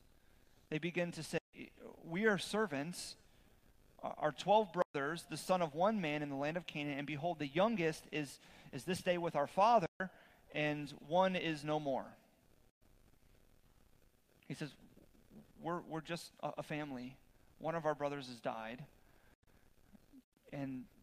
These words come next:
the other is, is back with our father in Canaan." So Joseph looks at them, and, and he doesn't relent. He says, "You're spies, and here's what's gonna happen. You're gonna go back to Canaan,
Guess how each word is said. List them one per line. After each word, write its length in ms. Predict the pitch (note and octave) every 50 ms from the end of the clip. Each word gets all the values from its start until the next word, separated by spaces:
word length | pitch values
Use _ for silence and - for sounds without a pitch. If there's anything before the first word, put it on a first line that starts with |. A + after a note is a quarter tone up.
| -
the 160 | - C#3 C3+ D3
other 240 | D#3 D#3 C#3 C3+
is, 180 | C3+ - - - D3
is 140 | C3+ B2+ - - - _ -
back 260 | - D3 C#3 C3 -
with 140 | D3 B2+ - - - - -
our 120 | - C3 C3
father 560 | - - D3+ D#3 D#3 C#3 C3 B2+ C3 D3+ D3 - - - - - - - _ _ - -
in 160 | B2 B2 B2+
Canaan." 480 | - - F#3+ G#3 F#3+ D3 B2 A#2 A2+ A2 - - - - - - - - - - - _ - - - - - -
So 60 | D3+
Joseph 420 | C3 C#3+ D3+ D#3 D3+ - C3+ -
looks 220 | D3 D3 D3 - -
at 100 | A#2+ -
them, 220 | B2+ B2 B2+ C3
and, 120 | B2 A#2+ -
and 80 | - B2+
he 80 | C#3
doesn't 260 | C#3 C#3+ B2+ C3 B2 A#2+
relent. 380 | B2 B2 B2+ C3+ C#3 C3 B2 -
He 100 | C3+ B2+
says, 260 | - B2 B2 A2+ - - - - - - - -
"You're 80 | C#3+ C#3
spies, 520 | - - - C#3 C3+ B2+ A#2+ A#2 A2 -
and 100 | - C3
here's 200 | C3 D3+ D3+ -
what's 120 | C#3+ B2+ -
gonna 200 | - C#3 B2+ A#2
happen. 360 | - C#3+ D3 - - - - - - - - _ - - - _ _ _ _ _ _ - - _ _ - - _ _ -
You're 140 | - C#3+ E3+
gonna 160 | F3+ G#3+ G#3+
go 180 | G3+ - F3+ F#3
back 540 | D#3+ D#3+ C#3+ C#3+ A#2+ A2 B2 - - - - - -
to 60 | -
Canaan, 440 | - - - C3+ C3 A#2+ A#2+ A2+ A#2